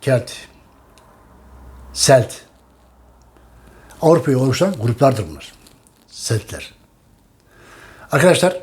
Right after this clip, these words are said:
bunların hepsi özü Türk Turan'dır. Keltler unutmayın. Türktür. Hatta, e, Keltlerin, e, Fransa'da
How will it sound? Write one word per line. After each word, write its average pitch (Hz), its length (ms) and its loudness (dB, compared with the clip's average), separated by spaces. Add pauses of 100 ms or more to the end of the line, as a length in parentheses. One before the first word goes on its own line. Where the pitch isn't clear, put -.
(140)
bunların 143 300 0
hepsi 175 460 -2 (280)
özü 147 380 -2 (1120)
Türk 165 220 -2
Turan'dır. 110 460 -2 (840)
Keltler - 360 -2
unutmayın. - 400 -2 (360)
Türktür. - 340 -4 (1400)
Hatta, 139 1000 2
e, 120 60 -8
Keltlerin, 160 520 -2
e, 120 200 -2
Fransa'da 135 560 0